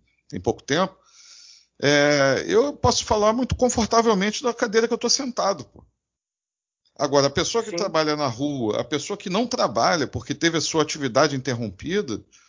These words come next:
Speaker 1: ela quer urgência, ela quer, ela quer voltar a viver, ela quer voltar a,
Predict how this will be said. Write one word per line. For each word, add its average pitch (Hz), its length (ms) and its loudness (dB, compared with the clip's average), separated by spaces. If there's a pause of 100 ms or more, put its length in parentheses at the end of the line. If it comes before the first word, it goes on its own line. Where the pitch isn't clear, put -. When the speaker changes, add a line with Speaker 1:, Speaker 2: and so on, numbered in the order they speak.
(840)
Speaker 1:
ela 180 220 4
quer 190 240 0
urgência, 180 600 4
ela 127 280 4
quer, 170 920 2
ela 139 200 2
quer 151 320 -2
voltar 180 360 0
a - 20 2
viver, 196 540 -4
ela 117 180 -6
quer 147 240 -2
voltar 170 400 -4
a, 196 360 -4